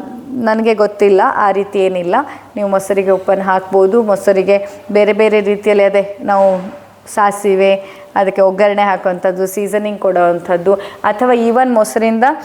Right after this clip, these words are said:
ಮಜ್ಜಿಗೆಯನ್ನು ಮಾಡಿ ಆ ಮಜ್ಜಿಗೆಯಿಂದ ಎಲ್ಲ ಈ ತಂಬುಳಿ ಅನ್ನುವಂಥದ್ದು ಒಂದಿಷ್ಟು ಉದ್ದ ಲೀಸ್ಟೇ ಇದೆ, ರೆಸಿಪಿ ಲೀಸ್ಟ್‌ಗಳು. ಎಲ್ಲ ಬೇರೆ ಬೇರೆ ರೀತಿಯ ತಂಬುಳಿಗಳನ್ನು ನಮ್ಮ ಮಲೆನಾಡಿನಲ್ಲಿ ಟ್ರೆಡಿಷನಲ್ ಡ್ರಿಂಕ್ ಆಗಿ ಮಾಡ್ತಾ ಇರೋದು. So ಇದೆಲ್ಲವೂ ಕೂಡ ಪ್ರೊಸೆಸ್ಡೇ,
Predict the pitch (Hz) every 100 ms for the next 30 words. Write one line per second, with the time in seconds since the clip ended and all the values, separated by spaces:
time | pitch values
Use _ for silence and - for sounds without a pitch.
0 | - - 226 214 220 226 240 226 220 202
1 | 220 269 220 214 208 202 233 233 233 226
2 | 208 214 208 208 208 240 247 262 254 226
3 | 226 220 233 214 214 214 - 233 220 196
4 | 226 226 233 262 233 196 196 196 202 202
5 | 214 202 202 - 196 190 - - - 226
6 | 226 233 214 220 214 220 214 208 214 214
7 | 208 202 208 214 208 202 208 202 196 190
8 | 190 190 196 202 196 202 190 170 - -
9 | - 208 202 - 220 202 185 190 196 202
10 | 185 190 180 175 190 180 180 208 262 -
11 | - - 214 202 196 214 254 262 247 233
12 | - 226 220 247 233 - 180 -